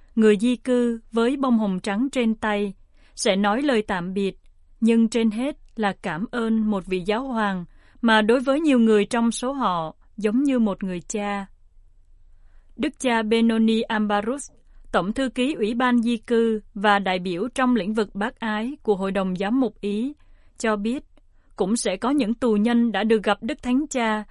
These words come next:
trong thánh lễ mở cửa thánh tại nhà tù Rebibbia. Đức cha Ambarus nói, "Đây là một sự lựa chọn cảm động, bởi vì Đức Thánh Cha sẽ được chào đón bởi người mẹ mà Ngài rất yêu quý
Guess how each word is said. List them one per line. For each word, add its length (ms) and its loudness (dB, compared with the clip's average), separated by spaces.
trong 220 2
thánh 200 0
lễ 160 0
mở 220 0
cửa 200 -4
thánh 440 -2
tại 200 -2
nhà 180 -2
tù 380 -4
Rebibbia. 840 -4
Đức 220 -4
cha 160 2
Ambarus 640 -2
nói, 420 -2
"Đây 240 2
là 120 2
một 120 4
sự 220 -2
lựa 220 0
chọn 300 -4
cảm 320 -4
động, 340 -4
bởi 200 2
vì 240 2
Đức 200 -6
Thánh 220 2
Cha 260 0
sẽ 200 -2
được 240 0
chào 220 0
đón 400 0
bởi 160 0
người 220 4
mẹ 320 -2
mà 160 -2
Ngài 260 -2
rất 200 -8
yêu 260 -2
quý 340 -2